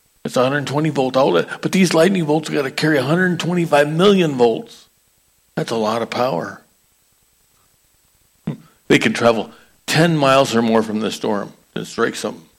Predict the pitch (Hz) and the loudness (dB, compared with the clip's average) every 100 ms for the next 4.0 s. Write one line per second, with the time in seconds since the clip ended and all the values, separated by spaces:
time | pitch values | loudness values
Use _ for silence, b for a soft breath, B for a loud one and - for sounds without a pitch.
0 | _ _ _ _ _ _ _ _ _ _ | _ _ _ _ _ _ _ _ _ _
1 | _ _ _ _ _ _ _ _ _ _ | _ _ _ _ _ _ _ _ _ _
2 | _ _ _ _ _ _ _ _ _ _ | _ _ _ _ _ _ _ _ _ _
3 | _ _ _ _ - - 95 85 - | _ _ _ _ -12 -4 -2 -2 -8